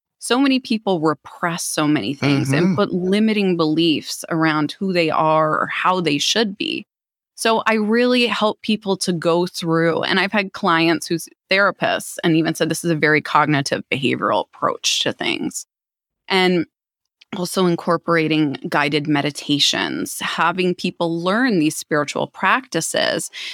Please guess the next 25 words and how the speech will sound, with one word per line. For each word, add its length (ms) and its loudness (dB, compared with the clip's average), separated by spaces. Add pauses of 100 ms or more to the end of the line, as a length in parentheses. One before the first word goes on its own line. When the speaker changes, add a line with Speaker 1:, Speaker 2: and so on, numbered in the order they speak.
(100)
Speaker 1:
that 160 4
they 120 0
can 240 2
keep 300 -2
with 240 0 (140)
them. 400 -4 (580)
And 300 2
then 400 0
my 140 -2
second 460 -2
course 440 -2
that 140 -2
I 140 -2
actually 420 -2
just 440 -8 (120)
launched 580 2
right 220 -2
now 580 2 (120)
is 400 0
called 260 2
The 100 2
Awakenings 640 2
to 100 -4
Your 120 -2
Intuition. 880 -2